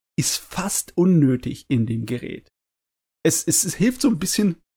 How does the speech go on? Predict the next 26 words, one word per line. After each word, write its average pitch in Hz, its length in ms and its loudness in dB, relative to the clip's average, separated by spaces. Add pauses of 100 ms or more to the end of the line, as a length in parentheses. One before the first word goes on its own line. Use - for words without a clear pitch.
(200)
äh, 175 260 2
für 160 180 -2
die 156 80 0
Story, 170 360 2
um 139 80 4
sie 123 120 -2
aufzuziehen, 185 680 -2 (160)
weil 139 400 2 (640)
er 151 120 4
wird 170 120 4
ja 185 60 6
von 160 140 4
seinen 139 300 4
Ziehvätern 135 680 0
und 123 260 -2
Müttern 123 300 0
da 117 180 2
aufgezogen, 131 640 0
die 123 220 4
drei 117 260 0
Untoten, 117 600 -4
ne? 131 240 -4 (680)
Dass, - 440 0
äh, 127 240 0
die, 123 400 2
ähm, 117 540 -2